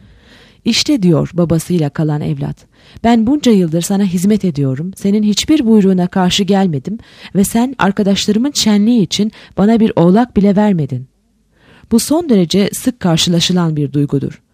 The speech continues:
Tehlikeleri ve kumarı göze alamayan, yapılması gerekene sadık kalarak yerinden ayrılmayan kişilerin duygusudur. Ve bu nedenle de her şeyden önce yaşama korkusu nedeniyle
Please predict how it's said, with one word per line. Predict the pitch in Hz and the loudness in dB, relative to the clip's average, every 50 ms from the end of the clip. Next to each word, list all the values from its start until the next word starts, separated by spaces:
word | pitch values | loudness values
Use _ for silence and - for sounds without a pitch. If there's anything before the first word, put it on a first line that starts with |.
| _ _ - - _ _ | _ _ -20 -20 _ _
Tehlikeleri | - 214 202 190 180 202 - - 202 190 196 202 262 262 | -2 0 0 2 0 -2 -2 0 2 2 2 2 2 2
ve | 269 262 | 0 0
kumarı | 262 - - 220 214 214 214 233 247 | 0 -2 0 2 2 2 2 2 2
göze | 196 202 196 170 202 - | 4 4 4 4 4 2
alamayan, | - 180 185 202 180 160 143 135 135 170 233 262 _ _ - - - _ - | 2 2 2 2 2 0 -2 -2 -4 -6 -6 -10 _ _ -20 -20 -16 _ -2
yapılması | 196 185 - 208 208 196 208 208 - 320 | -2 0 2 2 2 2 2 0 -2 -2
gerekene | - 254 226 190 196 - 190 180 180 | 0 0 0 0 0 -2 -2 -2 -2
sadık | 175 - 185 170 170 175 208 233 - | -2 -2 0 0 0 0 0 -2 -2
kalarak | - 180 165 151 139 143 180 220 _ - | -4 -2 -2 0 0 -2 -2 -4 _ 0
yerinden | 175 196 196 208 214 202 196 226 240 240 - | 2 2 4 4 2 2 2 2 2 2 2
ayrılmayan | - 190 196 196 233 240 196 160 151 147 151 | 2 4 4 4 4 2 2 0 -2 -2 -4
kişilerin | 151 - - 190 - 202 180 185 170 190 202 190 | -6 -4 -4 -2 0 0 0 2 0 0 0 0
duygusudur. | 180 170 156 - 156 - - 143 127 131 123 - - _ _ _ _ _ _ _ _ _ _ _ - - | 0 -2 -2 -2 -6 -6 -6 -8 -8 -8 -10 -10 -16 _ _ _ _ _ _ _ _ _ _ _ -4 0
Ve | 208 220 202 | 2 2 2
bu | 254 311 | 2 0
nedenle | 311 262 208 185 220 220 202 175 143 127 | 0 0 0 2 2 2 2 0 0 -2
de | 143 170 214 220 _ _ _ _ | -2 -4 -4 -6 _ _ _ _
her | - - 285 302 | -6 -6 -4 -2
şeyden | - 262 247 196 202 202 190 | 0 2 2 2 2 2 2
önce | 170 160 160 156 156 202 226 226 - | 2 0 0 0 0 0 0 0 -2
yaşama | - 180 185 170 - 202 214 226 247 240 | -2 -2 -2 0 0 0 2 2 0 0
korkusu | - 185 165 156 - 160 - - 175 165 | 2 0 0 2 0 -4 -4 -2 -2 0
nedeniyle | 151 147 139 156 156 165 160 143 131 151 214 | 0 -2 -2 -2 -2 -2 -2 -4 -4 -4 -4